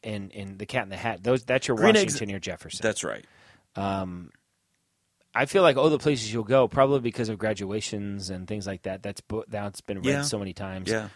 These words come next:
Speaker 1: I think it belongs.
Speaker 2: Okay.
Speaker 1: It feels like we're
Speaker 2: The
Speaker 1: forgetting one.
Speaker 2: Grinch?
Speaker 1: Yeah, The Grinch.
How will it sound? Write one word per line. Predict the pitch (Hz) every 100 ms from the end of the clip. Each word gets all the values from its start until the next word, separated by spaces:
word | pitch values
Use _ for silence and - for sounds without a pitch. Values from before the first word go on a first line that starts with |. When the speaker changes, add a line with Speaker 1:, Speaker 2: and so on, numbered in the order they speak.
| _
Speaker 1:
I | -
think | 95
it | 85
belongs. | 92 90 87 85 82
Speaker 2:
Okay. | 107 110 - _
Speaker 1:
It | - -
feels | 190
like | 196 185
we're | 131
Speaker 2:
The |
Speaker 1:
forgetting | - 117 90 120 107
one. | 110
Speaker 2:
Grinch? | 120 170 - - - _ _ _ _ _ _ _ -
Speaker 1:
Yeah, | 156 175
The | 135
Grinch. | 117 107 98 95 - -